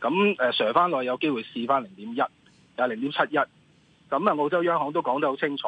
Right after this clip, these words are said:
嘅，佢預期嗰個通脹咧，就喺二零二四年之前咧，係唔會達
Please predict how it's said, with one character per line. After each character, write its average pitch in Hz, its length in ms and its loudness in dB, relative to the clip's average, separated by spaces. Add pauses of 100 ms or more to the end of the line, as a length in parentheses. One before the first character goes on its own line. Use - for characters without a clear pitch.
(140)
嘅， 120 100 0
佢 123 200 -2
預 117 240 -6
期 104 240 0
嗰 135 160 4
個 139 160 0
通 160 320 -4
脹 127 320 -2
咧， 143 100 0 (460)
就 131 60 4
喺 120 420 2 (140)
二 110 120 -4
零 107 280 -6
二 - 60 -8
四 131 100 4
年 104 420 -2
之 170 200 2
前 101 360 -6
咧， 269 120 6
係 113 200 2
唔 101 320 -10
會 120 80 -2
達 117 220 4